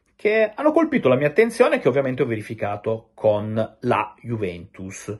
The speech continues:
E mi riferisco al reparto ticketing, dunque biglietti e, eh, zone limitrofe. Allora, la media spettatori finora proposta dall'Allianz Stadium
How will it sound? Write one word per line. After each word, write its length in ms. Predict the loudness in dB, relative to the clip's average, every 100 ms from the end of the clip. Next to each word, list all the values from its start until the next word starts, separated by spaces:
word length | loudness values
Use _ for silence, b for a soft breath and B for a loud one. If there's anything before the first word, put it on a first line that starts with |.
| B B B
E 100 | 2
mi 80 |
riferisco 520 | 4 4 4 2 4 4
al 60 |
reparto 420 | 4 0 -4 -4 -2
ticketing, 440 | -4 -6 -10 -18 _ _
dunque 220 | -16 -14
biglietti 600 | -8 -6 -2 -4 -6 -10 -10 B B B B
e, 320 | -2 -2 -2
eh, 460 | -2 0 0 -2 0
zone 240 | 4 4
limitrofe. 800 | 4 -2 -6 -6 -10 -10 -12 -14 b b _ -20 B B B B
Allora, 540 | 2 4 2 2 -4 0
la 200 | 2 2
media 300 | 2 2 2
spettatori 1000 | -2 -4 -6 -2 -2 -2 -6 -6 -12 -18
finora 640 | -14 -6 -4 -4 -8 -16
proposta 760 | -10 -8 -8 -12 -16 -18 -18 -18
dall'Allianz 720 | 0 0 0 -6 -12 -14 -16
Stadium 680 | -16 -16 -14 -6 -4 -4